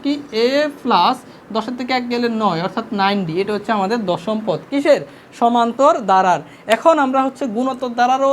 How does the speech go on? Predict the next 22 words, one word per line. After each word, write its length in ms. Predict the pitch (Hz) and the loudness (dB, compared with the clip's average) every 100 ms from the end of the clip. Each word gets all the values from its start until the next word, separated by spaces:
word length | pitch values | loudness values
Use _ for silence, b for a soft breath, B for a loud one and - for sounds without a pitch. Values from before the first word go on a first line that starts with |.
| 277 | 2
এই 60 | 247 247 | 0 -4
যে 60 | 240 | -4
প্রথম 240 | 240 240 254 254 | -6 -4 -4 0
পদ 140 | 285 339 B B B | 0 -2 B B B
আর 80 | 202 214 | -2 0
গুণোত্তর 300 | 254 254 254 | -2 -2 -2
ধারার 200 | 254 269 269 | 0 0 0
প্রথম, 240 | 247 254 285 285 | -2 0 0 0
চতুর্থ 280 | 233 240 269 | -4 -4 -4
আর 60 | 254 262 | -2 -2
সপ্তম, 300 | 240 - 160 - | -4 -4 -8 -4
so 60 | 247 240 - - - 226 | -4 -4 -10 -20 -2 -2
এই 80 | 226 - - - | -2 -14 -12 -6
তিনটা 220 | 233 247 240 | -2 0 2
আমরা 120 | 233 226 | 2 2
বের 120 | 185 190 | 0 -2
করি। 160 | 180 285 B B - | -4 -4 B B -4
তো 40 | 240 233 | 2 2
আবার 140 | 247 254 | 2 0
লিখি, 260 | 208 214 240 - 214 | 0 0 -4 -2 0
আবার, 260 | 180 175 220 302 - - - - - - - - - - - - - - - - 196 | 0 2 0 -2 -12 -20 -20 -20 -20 -20 -20 -20 -20 -20 -20 -20 -20 -20 -20 0 0
আবার 300 | 196 156 185 | 2 2 0